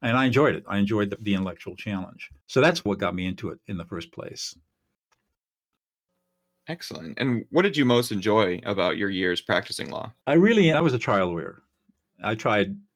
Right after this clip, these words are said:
Speaker 1: I lost count how many jury trials I've tried, civil jury trials, over two hundred,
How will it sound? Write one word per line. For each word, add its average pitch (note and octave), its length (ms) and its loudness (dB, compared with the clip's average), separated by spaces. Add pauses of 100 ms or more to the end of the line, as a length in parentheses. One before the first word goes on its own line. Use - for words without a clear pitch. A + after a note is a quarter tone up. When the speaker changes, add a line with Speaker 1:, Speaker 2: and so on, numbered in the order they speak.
(120)
Speaker 1:
I G#2 120 -2
lost G2+ 260 0
count F#2 160 0
how F#2+ 80 0
many F2+ 160 -4
jury E2+ 240 -6
trials E2 340 -6
I've E2+ 80 -8
tried, E2 360 -8 (120)
civil A2+ 300 0
jury E2 240 -4
trials, - 580 -8
over A2 240 0
two G#2 180 0
hundred, G2 380 2